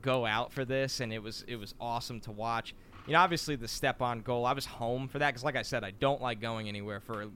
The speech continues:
for, I didn't take the chance twice, and I wish I did. So I just think, you know, that series as a whole,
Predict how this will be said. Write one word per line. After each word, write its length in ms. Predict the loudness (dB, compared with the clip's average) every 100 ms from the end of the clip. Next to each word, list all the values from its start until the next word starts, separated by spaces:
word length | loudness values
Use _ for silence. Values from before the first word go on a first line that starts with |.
| -6
for, 160 | -6 0
I 200 | 4 4 2 0
didn't 200 | 4 4
take 220 | 4 4
the 80 | 2
chance 400 | 0 2 2 -2
twice, 440 | -4 0 0 0 -4
and 80 |
I 100 | -2
wish 220 | -2 -2 -2
I 120 | -4
did. 320 | -2 -4 -4 -10 -18 -16 2
So 100 | 2
I 20 |
just 220 | 4 0
think, 160 | 0 0
you 80 | 0
know, 80 | 0
that 120 | 0
series 480 | -2 0 2 2 0
as 160 | -4 -6
a 80 |
whole, 400 | -4 -2 -2 -4